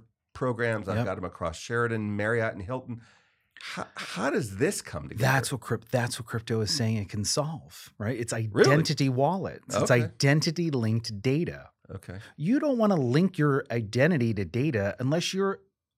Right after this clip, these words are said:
Speaker 2: absolutely certain that you're controlling that data.
Speaker 1: Right. And I can
Speaker 2: Uh,
Speaker 1: take it away from you
Speaker 2: and
Speaker 1: at
Speaker 2: I
Speaker 1: any
Speaker 2: can take it away, yeah.
Speaker 1: Right.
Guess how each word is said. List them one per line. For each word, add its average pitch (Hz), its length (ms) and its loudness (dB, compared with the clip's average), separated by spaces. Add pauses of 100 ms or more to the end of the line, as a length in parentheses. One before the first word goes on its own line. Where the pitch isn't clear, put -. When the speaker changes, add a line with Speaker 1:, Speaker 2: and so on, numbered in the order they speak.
(340)
Speaker 2:
absolutely 196 480 0
certain 147 480 4
that 131 200 -2
you're 185 300 2
controlling 180 680 4
that 147 180 0
data. 135 480 0
Speaker 1:
Right. 117 280 0 (140)
And 147 100 4
I 147 60 6
can 165 160 0
Speaker 2:
Uh, - 20 2
Speaker 1:
take 160 140 0
it 160 80 6
away 156 300 6
from 131 240 0
you 123 140 2
Speaker 2:
and 139 100 6
Speaker 1:
at 170 80 8
Speaker 2:
I 180 60 6
Speaker 1:
any 165 100 4
Speaker 2:
can 131 80 0
take 127 180 -2
it 135 80 0
away, 208 280 -2
yeah. 226 100 -6
Speaker 1:
Right. 107 240 -6